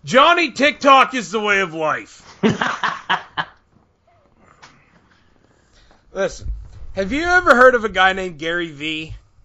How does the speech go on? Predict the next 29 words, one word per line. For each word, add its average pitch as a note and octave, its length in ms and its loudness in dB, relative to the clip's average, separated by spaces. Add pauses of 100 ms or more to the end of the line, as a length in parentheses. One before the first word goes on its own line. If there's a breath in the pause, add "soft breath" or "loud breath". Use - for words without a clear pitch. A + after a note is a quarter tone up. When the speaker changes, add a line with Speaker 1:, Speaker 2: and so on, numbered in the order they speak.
(600)
Speaker 2:
N-, F#2+ 580 -10
no. G2 200 -8 (1200)
Speaker 1:
You G3 180 -8
need A#3+ 240 -10
to A#3+ 100 -4
look A3 220 -4
him G#3+ 200 -4
up G3 160 0
on F#3+ 160 -4
TikTok, E3 520 -6
okay? D3+ 440 -8 (460)
Speaker 2:
Okay. F#2+ 340 -8 (1120)
Speaker 1:
Gary G2+ 140 -4
Speaker 2:
Gary G3+ 280 -2
Vee. F#3 60 -2
Speaker 1:
Vee. F3 220 -4
He's E3+ 200 -14
one F#3+ 140 -8
of - 20 -12
my E3+ 80 -8
f-, - 180 -16 (840 loud breath)
V G#3+ 360 -8 (100)
E G#3 260 -8
E. C#3+ 340 -14 (120)
Speaker 2:
Okay. A2+ 420 -4
Speaker 1:
He G3+ 280 -12
is F#3+ 240 -10
one G3 200 -6
of, G3 100 -8